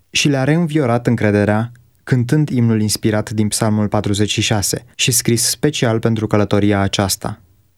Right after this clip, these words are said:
"Cetate tare-i Dumnezeu și armă apărătoare. El ne ajută în orice greu ce-ar vrea să ne doboare." Efectul s-a văzut atunci când, în fața dietei,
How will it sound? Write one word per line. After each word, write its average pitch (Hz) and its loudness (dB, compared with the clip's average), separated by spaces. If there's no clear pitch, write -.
"Cetate 147 0
tare-i 120 0
Dumnezeu 95 -2
și - -2
armă 123 0
apărătoare. 110 -2
El 139 0
ne 139 0
ajută 160 0
în 156 2
orice 127 0
greu 101 -2
ce-ar 110 0
vrea 104 0
să 107 -2
ne 104 0
doboare." 92 -2
Efectul 170 0
s-a - 0
văzut 160 0
atunci 139 0
când, 117 2
în 117 0
fața 139 0
dietei, 107 0